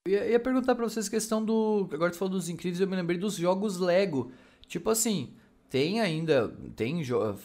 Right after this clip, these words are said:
filmes feitos dos Lego, enfim, só que o Lego, ele se tornou mais ou menos uma, um, algo maior do que, do que essa marca puramente Lego. Ele foi pegando referência de vários pontos. Você tem jogo do Lego Batman, Lego,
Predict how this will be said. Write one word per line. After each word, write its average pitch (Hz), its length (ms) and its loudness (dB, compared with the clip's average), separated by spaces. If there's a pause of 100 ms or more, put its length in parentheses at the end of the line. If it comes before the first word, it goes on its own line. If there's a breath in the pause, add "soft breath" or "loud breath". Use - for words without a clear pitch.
filmes 123 520 -4
feitos - 240 -8
dos 139 220 -8
Lego, 113 920 0
enfim, 120 340 -8
só 127 140 -4
que 160 100 -6
o 160 40 0
Lego, 190 340 2
ele 233 220 0
se - 100 -8
tornou 202 220 2
mais 214 160 0
ou 214 60 2
menos 214 340 -2 (320 soft breath)
uma, 143 680 2
um, 110 220 -4 (280)
algo 165 480 2
maior 151 540 6
do 160 120 0
que, 127 240 0
do 104 120 -6
que 101 540 -6 (120)
essa 110 300 0
marca 117 560 0
puramente 127 540 -2
Lego. 110 220 0
Ele 107 60 -6
foi 135 140 0
pegando 226 460 -2
referência 226 420 0
de 277 40 -6
vários 240 240 0
pontos. 170 380 -2
Você 98 60 -10
tem 139 160 -6
jogo 156 200 -4
do 135 80 -6
Lego 131 200 0
Batman, 123 560 2
Lego, 139 180 0